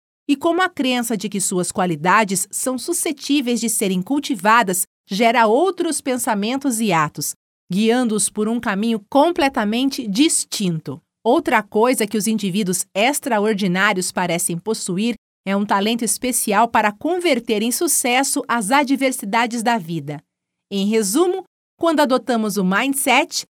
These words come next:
ingressamos em um novo mundo. Em um deles, o das características físicas, o sucesso consiste em provar que somos inteligentes ou talentosos. No outro, o das qualidades mutáveis,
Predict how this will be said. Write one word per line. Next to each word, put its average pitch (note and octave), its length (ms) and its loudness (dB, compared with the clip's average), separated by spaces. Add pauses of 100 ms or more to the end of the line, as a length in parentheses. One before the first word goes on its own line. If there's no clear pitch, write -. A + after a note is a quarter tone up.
(160)
ingressamos D4 840 2
em C4 140 0
um B3 100 -2
novo F4 440 2
mundo. D#3+ 460 -4 (360)
Em G#3 180 -2
um C4+ 160 4
deles, G#3+ 520 2 (200)
o G#3+ 60 -6
das A3+ 260 2
características G#3+ 1040 -2
físicas, G3 640 -2 (320)
o C#4 80 0
sucesso C4+ 600 0
consiste D4 680 -2
em C#4 100 0
provar A#3+ 440 0
que A#3 100 -6
somos B3 400 -2
inteligentes D4 880 -2
ou C#4+ 160 -2
talentosos. C#4+ 880 -4 (380)
No G#3+ 140 2
outro, A3+ 500 2
o F3 80 -4
das F3 220 -2
qualidades F#3+ 680 0
mutáveis, B3 640 0